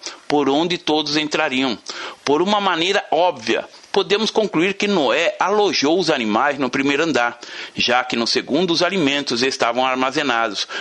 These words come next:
pois todos ficariam na arca durante um ano. Tinham que se alimentar para sobreviverem. Tudo indica que os alimentos ficaram no segundo pavimento para facilitar a distribuição dos mesmos. No terceiro andar, provavelmente ficaram Noé e a família.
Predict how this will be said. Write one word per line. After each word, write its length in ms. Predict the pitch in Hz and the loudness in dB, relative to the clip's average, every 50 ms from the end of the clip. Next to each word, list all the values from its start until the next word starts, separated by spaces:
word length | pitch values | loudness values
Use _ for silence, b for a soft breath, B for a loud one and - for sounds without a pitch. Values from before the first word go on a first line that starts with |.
| B B B - | B B B -2
pois 180 | 185 175 165 | 0 0 0
todos 300 | - - 170 175 165 160 | 0 0 0 0 0 -2
ficariam 420 | - - - - 180 175 175 175 170 | -2 -2 0 0 0 0 0 0 2
na 80 | 160 | 2
arca 320 | 143 135 147 170 - 185 165 | 2 2 0 0 -2 -2 -2
durante 400 | 156 160 151 156 175 165 - 220 | 0 0 0 0 -2 0 0 2
um 140 | 202 139 | 2 4
ano. 320 | 139 156 170 156 123 104 - - B B B B B B - | 4 2 2 2 0 0 -2 -8 B B B B B B -6
Tinham 340 | - - 147 170 185 190 185 | -4 -2 0 0 0 0 0
que 140 | 175 - 165 | 0 0 -2
se 140 | - - 160 | 0 0 0
alimentar 560 | 156 156 143 139 123 - - 147 156 170 - | 0 0 -2 -2 -2 0 0 0 0 0 2
para 180 | - 156 156 | 0 0 0
sobreviverem. 840 | 143 - 185 160 180 175 165 165 160 120 110 120 143 151 139 107 90 - B B B B B B B B B B | 0 -2 -2 0 0 -2 -2 -2 -4 0 2 2 2 2 0 -4 -8 -10 B B B B B B B B B B
Tudo 260 | - 339 349 339 311 240 | 0 2 2 2 2 2
indica 500 | 151 127 113 107 - 254 294 294 - 131 | 0 0 0 0 0 0 0 0 -2 -4
que 120 | - 139 | -2 -2
os 100 | 123 110 | 0 0
alimentos 480 | 135 123 117 104 104 127 180 208 - - | 0 0 0 0 0 0 0 -2 -4 -4
ficaram 400 | - 240 226 - 208 202 208 214 | -2 -2 -2 0 0 0 0 0
no 60 | 208 | -2
segundo 360 | - 214 175 170 196 196 185 | 0 -2 0 0 -2 -2 0
pavimento 640 | - 202 196 190 208 165 123 123 139 180 202 - - | 0 0 0 0 0 0 2 2 2 0 -2 -4 -4
para 240 | - 135 123 123 127 | 0 0 2 2 2
facilitar 520 | - 151 - - 131 110 - - 135 143 | 0 0 0 0 -2 -2 0 0 0 0
a 40 | 165 | 0
distribuição 600 | 165 175 - - 190 196 - 175 - 185 185 202 | -2 -4 -2 -2 -2 -2 -2 -2 -2 0 0 0
dos 160 | 202 170 147 | -2 0 0
mesmos. 580 | 120 113 131 156 160 135 123 107 101 - - - B B B B | 2 2 2 0 0 -2 -2 -2 -4 -4 -6 -8 B B B B
No 80 | B 131 | B -4
terceiro 400 | - - 175 - - 202 185 160 120 110 - - | -2 -2 -2 0 0 0 0 0 0 0 0 0
andar, 420 | 117 107 127 139 143 123 - - | 0 2 2 2 2 0 0 0
provavelmente 680 | - 285 320 254 196 131 107 104 104 110 135 151 - - | 0 0 2 2 2 2 2 0 0 0 -2 -2 -4 -4
ficaram 340 | 196 185 - 123 113 117 | -4 0 0 0 0 0
Noé 340 | 135 170 196 160 143 147 156 | 0 0 0 2 2 0 0
e 40 | 160 | 0
a 60 | 165 | 0
família. 520 | - - - 196 143 131 135 123 107 92 | 0 -2 -2 0 0 0 0 0 -2 -4